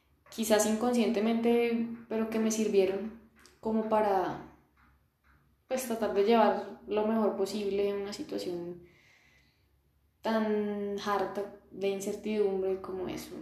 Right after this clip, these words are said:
una enfermedad y como en este caso es el covid. Entonces, eh, limitar el consumo de noticias, descansar pero mantenerse activo si es posible,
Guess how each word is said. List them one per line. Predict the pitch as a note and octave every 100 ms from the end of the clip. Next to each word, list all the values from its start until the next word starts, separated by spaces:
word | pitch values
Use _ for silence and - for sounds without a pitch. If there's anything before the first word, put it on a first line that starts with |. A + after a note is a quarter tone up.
| -
una | F#3
enfermedad | F#3 F#3 F#3+ F#3+ F#3 C4+ C#4
y |
como | G#3 G3+
en |
este | F3+ - D3+
caso | F#3 F#3 F#3+
es | F#3
el | F#3 -
covid. | F3+ D3+ E3
Entonces, | E3 - E3+ F3 F3+ F#3
eh, | G3 G3 F#3 F3+ F3
limitar | G3+ A3 G#3+ F#3
el | F#3
consumo | G3+ F#3 F3+
de | G3
noticias, | A#3+ D4+ D4 C#4+ D4 D4 - - - - - - _ _
descansar | - A3 A#3 G#3+ G#3+ F#3+
pero | G3+ G#3+
mantenerse | G#3+ A3 A3+ G3 F#3 G3 G3 G3+
activo | G3+ - F#3+ F#3+
si | G#3+
es |
posible, | - A#3+ A#3+ B3 A#3+ A#3+ A#3+ A#3+ -